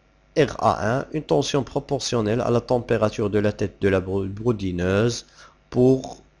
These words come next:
ce circuit de conditionnement du signal issu de la température R T,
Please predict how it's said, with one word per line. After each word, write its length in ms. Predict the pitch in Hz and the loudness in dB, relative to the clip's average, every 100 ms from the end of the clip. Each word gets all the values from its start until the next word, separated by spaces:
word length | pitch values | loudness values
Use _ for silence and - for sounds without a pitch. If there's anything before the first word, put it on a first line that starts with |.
| _ _ - | _ _ -8
ce 180 | - | -4
circuit 420 | 143 - - - 120 | 0 0 0 0 2
de 120 | 123 | 2
conditionnement 1040 | 120 123 120 113 - 107 101 101 110 127 | 2 -2 -2 -6 -6 -4 -4 0 2 2
du 360 | 135 101 104 110 | -2 -6 -8 -6
signal 640 | - 135 120 98 113 120 - | -6 -4 -2 0 0 -2 0
issu 360 | 131 - 117 | 0 0 -2
de 100 | 117 | 0
la 140 | 117 113 | 2 0
température 840 | 113 107 107 95 92 - 107 107 - | -2 -4 -2 -2 -2 -4 -6 -6 2
R 180 | 135 - - | 4 4 -2
T, 300 | - 104 113 | -4 -4 -4